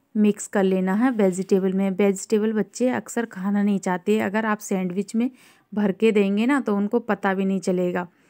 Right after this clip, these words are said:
अब हैंड टोस्टर लेंगे, उस पर लगाएंगे हल्का सा बटर, उसमें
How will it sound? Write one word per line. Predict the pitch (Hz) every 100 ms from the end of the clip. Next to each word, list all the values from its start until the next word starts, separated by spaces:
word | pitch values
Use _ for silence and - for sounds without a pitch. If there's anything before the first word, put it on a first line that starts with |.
| _ _ _
अब | 196
हैंड | 190 202 208
टोस्टर | 214 190 - 214
लेंगे, | 220 220 233 311 - _ _ _
उस | 208
पर | -
लगाएंगे | 208 196 190 202 214
हल्का | 202 196 190
सा | 202
बटर, | 180 185 - 269
उसमें | 285 - 214 208